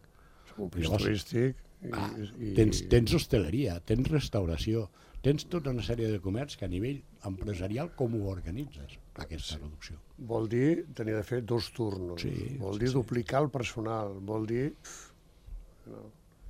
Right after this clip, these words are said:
Speaker 2: És complicat, però bueno.
Speaker 1: No, no, estic d'acord amb tu, tot el que sigui un, un bé pel treballador, vale,
Speaker 2: I tant.
Speaker 1: però bueno, has de, llavors el que s'ha de fer és mirar... Més que, més que això, el que faria és una normativa sobre les hores extres,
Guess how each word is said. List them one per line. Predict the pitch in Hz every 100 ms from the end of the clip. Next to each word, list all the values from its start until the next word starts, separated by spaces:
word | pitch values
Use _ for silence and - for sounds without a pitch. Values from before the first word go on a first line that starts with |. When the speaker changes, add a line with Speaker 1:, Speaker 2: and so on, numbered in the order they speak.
| - - - - - - -
Speaker 2:
És | - -
complicat, | 92 78 69 - - -
però | 92 90
bueno. | 113 160
Speaker 1:
No, |
no, | 175 143
estic | - 127
d'acord | 113 117
amb | 101
tu, | 92
tot | 85 113
el | 104
que |
sigui | 90 101
un, | 95 90 92
un | 87 87
bé | 90
pel | 92
treballador, | 87 87 90 104
vale, | 95 87
Speaker 2:
I | 82
tant. | 101
Speaker 1:
però |
bueno, | 95 95 87 85
has | 85
de, | 87 90
llavors | 87 87 - - - 135 - 95 92
el | 92
que | 87
s'ha | - 98
de | 92
fer | 104 95
és | 95
mirar... | 101 92 95 98 98 - - 123
Més | 113 117
que, | 151
més | 113 113
que | 120
això, | 95 113
el | 123
que | 98
faria | 98 107
és | 117
una | 104 104
normativa | 104 95 98 92 98
sobre | 107 101 95
les | 90
hores | 92 92
extres, | 92 - 87 82